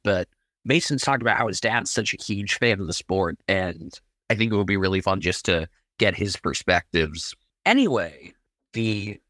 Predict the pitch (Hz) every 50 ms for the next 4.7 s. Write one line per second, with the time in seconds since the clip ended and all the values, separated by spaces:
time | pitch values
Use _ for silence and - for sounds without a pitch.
0 | _ _ _ _ - 156 196 214 220 - - - 185 233 233 - - 104 92 104
1 | 98 98 98 98 92 85 92 90 - - 90 85 - - 92 87 82 78 - -
2 | 82 82 78 92 - - _ _ _ _ _ _ - 95 92 92 90 90 90 90
3 | 87 87 - - - _ _ _ _ _ - 139 220 233 143 110 107 156 - 180
4 | 156 131 - - - 101 120 175 208 131 - - - -